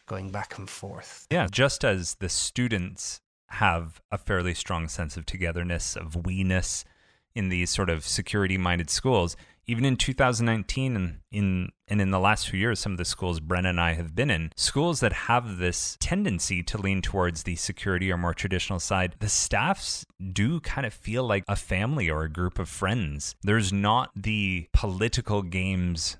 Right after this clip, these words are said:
Speaker 2: going on the same way you might see in, like, an opportunity school or more mainstream school where people are kind of vying for spots or roles or positions or little cliques start forming. Now, that's not to say some people aren't better friends than others in a security school, of course, but there is this real sense of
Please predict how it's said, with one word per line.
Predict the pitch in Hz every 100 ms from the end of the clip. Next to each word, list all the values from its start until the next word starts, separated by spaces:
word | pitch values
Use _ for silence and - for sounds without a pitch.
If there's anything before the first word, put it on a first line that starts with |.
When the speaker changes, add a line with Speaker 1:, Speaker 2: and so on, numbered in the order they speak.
| _ -
Speaker 2:
going | 101 101 95
on | 90 87
the | 85
same | - 92
way | 92
you | 87 87
might | 92 95 -
see | - 98
in, |
like, | 87 85
an | 90 87
opportunity | 98 - 90 - 101 95 - 85
school | - 87 80
or |
more | 82 92
mainstream | 87 90 95 - 107 85
school | - - 82
where | 76
people | - - 98
are |
kind | - 98
of | 82
vying | 78 90 98 101 92 90
for | - 95
spots | - - 95 87 - -
or | 92
roles | 80 85 95 92 92 87
or | 90
positions | 80 101 90 92 - 85 87 82
or | 80 78 -
little | 107 107
cliques | - - 107 110 - - - -
start | - - 101 -
forming. | 117 95 87 85
Now, | 165
that's | 135 143
not | 123
to | -
say | - 107
some | - 104
people | 107 101 98
aren't | 87 85 -
better | 90 92 90
friends | 87 - 82 80 80 -
than | 80 80
others | 98 113 135 143 - -
in | 104
a | 104
security | - - 101 98 101
school, | - - 107
of | 87 -
course, | - 98 127 - -
but | 90 165 101 80
there | 110 127
is | 120 139
this | - 117 -
real | 104 98
sense | - 101 92 -
of | 85 78 -